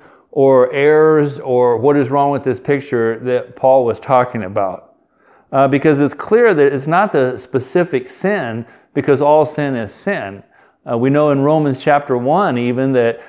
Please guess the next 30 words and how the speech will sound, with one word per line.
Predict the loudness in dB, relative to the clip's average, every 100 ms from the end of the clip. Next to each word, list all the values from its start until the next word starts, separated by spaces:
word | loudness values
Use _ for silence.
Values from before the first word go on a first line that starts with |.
| _
that | -4 0 2
God | 4 4 2
says | 0 2 2 2
that | 0 0
gossiping, | 2 2 2 -2 -8 -4 -4 -4
and | -4 -4
he | -2
lines | 0 0 0 0
it | 2
right | 2 2 4
up | 4 2 0 -4
with, | 0 0 0 -4
uh, | -4
murder, | 0 0 2 2 0 -2 -6 -16 _ _
they're | -4 0 2
alongside | 4 2 0 0 2 2
of | 0
each | -2 0
other | 0 2
in | 0 -2
a |
list | 0 0 -2 -4
of | -8
sins | -6 -6 -6 -2
that | -2 -2
will | -4
separate | -2 -2 0 0 -2 -2
you | -4
from | -6 -6 -6
God. | -4 -8 -8 -12